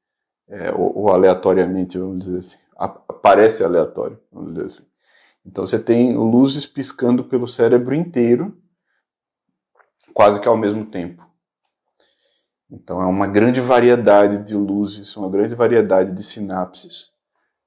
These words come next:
é, em todas as partes do cérebro,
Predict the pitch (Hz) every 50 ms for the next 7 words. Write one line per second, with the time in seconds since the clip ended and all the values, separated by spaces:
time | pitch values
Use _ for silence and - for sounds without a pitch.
0 | _ _ _ _ _ _ - 92 95 98 98 90 90 90 87 92 90 - - _
1 | _ _ - 107 104 - 117 113 120 117 127 117 - - - 98 95 95 - -
2 | 98 95 90 - - - - 92 92 98 101 92 92 - 98 98 -